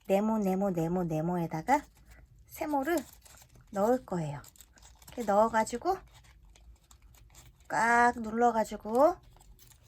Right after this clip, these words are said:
뒤로 돌려가지고 밑에 부분에 또 세모가 있잖아요. 세모도 또 네모에 넣-, 넣어가지고 눌러서 붙이고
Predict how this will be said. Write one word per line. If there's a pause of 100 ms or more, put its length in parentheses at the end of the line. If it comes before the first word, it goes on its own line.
(760)
뒤로
돌려가지고 (760)
밑에
부분에 (800)
또
세모가
있잖아요. (1300)
세모도
또
네모에
넣-, (200)
넣어가지고 (1300)
눌러서
붙이고